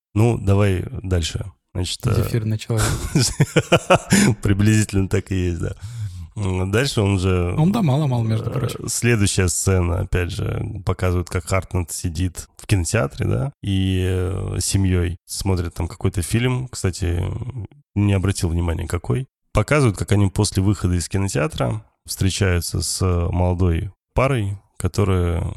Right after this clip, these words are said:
Speaker 1: с ними пытается познакомиться, что вот вы такой-то.
Speaker 2: Это
Speaker 1: Знаем.
Speaker 2: Том Круз?
Speaker 1: <laughs> Да, типа того, да. Как мы рады, что вас встретили и так далее. И
Speaker 2: Ну, они говорят, там, мол, действительно вы настоящий, может, там, руку
Speaker 1: Да, да,
Speaker 2: пожать.
Speaker 1: да,
Speaker 2: Ты такой,
Speaker 1: да.
Speaker 2: «Ага, что-то не то».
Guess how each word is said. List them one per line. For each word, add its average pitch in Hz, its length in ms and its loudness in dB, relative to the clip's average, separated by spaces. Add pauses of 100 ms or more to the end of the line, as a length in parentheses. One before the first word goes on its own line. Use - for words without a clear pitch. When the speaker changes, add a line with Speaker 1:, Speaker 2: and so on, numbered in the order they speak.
(100)
Speaker 1:
с - 160 -14
ними 85 220 0
пытается - 400 -6
познакомиться, 92 580 -2
что 92 100 -4
вот 82 300 -8
вы - 200 -8 (120)
такой-то. - 560 -4 (160)
Speaker 2:
Это - 100 -4
Speaker 1:
Знаем. 101 100 2
Speaker 2:
Том 175 140 2
Круз? 226 360 -2
Speaker 1:
<laughs> - 80 -18
Да, 85 500 2
типа - 240 -2
того, 92 300 -2
да. 90 240 -2 (560)
Как 98 240 -2
мы 95 100 2
рады, 87 320 0
что 85 880 -2 (220)
вас 87 140 -2
встретили 117 500 -4
и - 20 -4
так 90 200 -6
далее. 95 340 -4 (100)
И 92 220 -4
Speaker 2:
Ну, 143 80 2
они 113 180 2
говорят, 113 260 -2
там, 107 100 -2
мол, 104 360 -2
действительно 110 540 -2
вы 104 60 0
настоящий, 117 580 -2
может, 107 220 -2
там, 104 200 0
руку 95 100 4
Speaker 1:
Да, 101 180 6
да, 95 80 4
Speaker 2:
пожать. - 180 4
Speaker 1:
да, 90 120 2
Speaker 2:
Ты 87 120 2
такой, 87 140 0
Speaker 1:
да. 104 80 2
Speaker 2:
«Ага, 120 260 2
что-то - 300 -2
не 107 80 2
то». 107 240 0